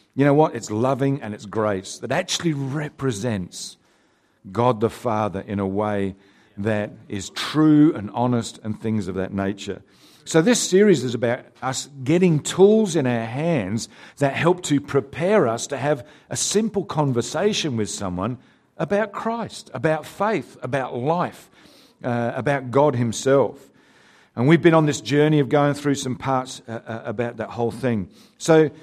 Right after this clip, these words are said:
it's tool time is, is about tools. I've got my, one of my, one of my toolkits here on the stage. This is a fantastic co-, toolkit.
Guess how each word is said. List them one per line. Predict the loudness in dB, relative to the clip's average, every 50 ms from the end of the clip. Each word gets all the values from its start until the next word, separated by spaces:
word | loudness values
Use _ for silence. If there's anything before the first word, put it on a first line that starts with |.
| -20 -10 _ -4
it's | -4 -2 -4 -6
tool | 2 6 8 8 8 8 4
time | 2 0 0 0 0 0 -2 -4 -4 -6 -10 _ _ _ _ _ _ _ _ _ _ _ _ _ -4
is, | -2 0 2 0 0 -2 -4
is | -8 -6 -4 -4 -2
about | 0 2 0 0 0 -2
tools. | -4 -4 -2 -2 -4 -4 -8 -14 -20 -20 -20 _ _ _ _ _ _ _ _ _ _ -20 -20 _ _ _ _ -4
I've | -4 0
got | 2 2 4
my, | 4 4 2 2 2
one | 0 0 2
of | 2
my, | 0 -2
one | -6 -6 0 2 4 6 6
of | 6
my | 4 2 0
toolkits | -2 -4 -6 -6 -6 -6 -8 -12 -12 -12 -16 -20 -20 -18 _
here | -4 -2 0 0
on | 0 0 -2
the | -4
stage. | -6 -6 -6 -8 -8 -8 -10 -12 -14 -16 -20 -20 _ _ _ _ _ _ _ _ _
This | -6 -6 -4
is | -4
a | -6
fantastic | -4 -4 -4 -4 -4 -4 -4 -4 -4 -6 -8 -12 -10
co-, | -8 -8 -8
toolkit. | -8 -8 -4 -2 0 0 0 -2 -8 -14 -16